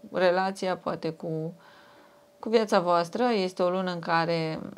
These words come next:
încă sunteți în picioare, încă rezistați, mai e puțin până să aveți o mare reușită.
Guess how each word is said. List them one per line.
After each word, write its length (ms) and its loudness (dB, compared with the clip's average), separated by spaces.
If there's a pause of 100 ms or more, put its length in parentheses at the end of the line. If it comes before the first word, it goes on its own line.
(160)
încă 280 0
sunteți 440 -4
în 100 -4
picioare, 540 0
încă 180 -4
rezistați, 760 -4
mai 160 -2
e 40 -2
puțin 600 -2
până 220 -8
să 320 -6 (680)
aveți 340 -2
o 60 0
mare 260 2
reușită. 640 -2